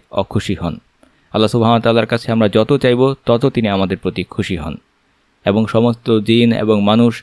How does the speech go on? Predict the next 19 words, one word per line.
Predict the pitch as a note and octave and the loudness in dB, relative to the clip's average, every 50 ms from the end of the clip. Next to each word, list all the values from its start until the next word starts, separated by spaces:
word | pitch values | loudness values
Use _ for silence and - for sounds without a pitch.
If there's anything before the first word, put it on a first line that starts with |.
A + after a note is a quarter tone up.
| _ _ _ _ _ _ _ _ - | _ _ _ _ _ _ _ _ -6
সমস্ত | - B2+ C#3 D3+ D#3 - C#3 | -2 0 0 0 0 0 -2
সৃষ্টি | B2+ - - D3 C#3 - - - | -2 0 0 -2 -2 -2 -2 0
মিলেও | A#2 A#2 A#2 B2+ C3+ C3+ | 2 4 4 4 4 4
যদি | A#2 A2+ G#2 G#2+ | 4 2 2 4
আল্লাহ | G#2 A2 G#2+ | 2 2 2
সুবহানাহু | - A2 G#2+ G#2+ G#2 | 0 0 0 0 0
ওয়া | G2+ - | 0 0
তাআলার | A2 G#2 G2+ F2+ | 0 0 0 0
কাছে | G2 F#2+ - G#2 | -2 -4 -4 -4
দিন | F#2 G2+ G#2+ A2+ A2+ A2 | -2 0 2 2 2 2
রাত | G#2 G#2 G2+ - _ - | 2 0 0 -2 _ -2
চাইতে | - G2+ G2+ - - | 0 0 0 0 -2
থাকে, | - G#2+ G#2 - F#2+ F#2+ - - _ _ _ _ _ | -4 -4 -2 -2 -2 -2 -4 -6 _ _ _ _ _
আল্লাহ | - G#2+ G#2+ - | -2 0 0 2
সুবহানাহু | A2+ A2 G#2 G#2 | 2 2 4 2
ওয়া | G#2+ - | 2 2
তাআলার | G#2+ G#2 G#2 G2+ | 2 2 2 2
ভাণ্ডারে | F#2 G#2+ A2 G#2 G#2+ A2 G#2+ G2+ G2+ G2+ - _ _ _ _ - | 0 0 0 0 2 2 2 2 0 -2 -4 _ _ _ _ -6
এতটুকু | - A2 - - - - - - A#2 | -4 -2 -2 -2 -2 -2 0 2 2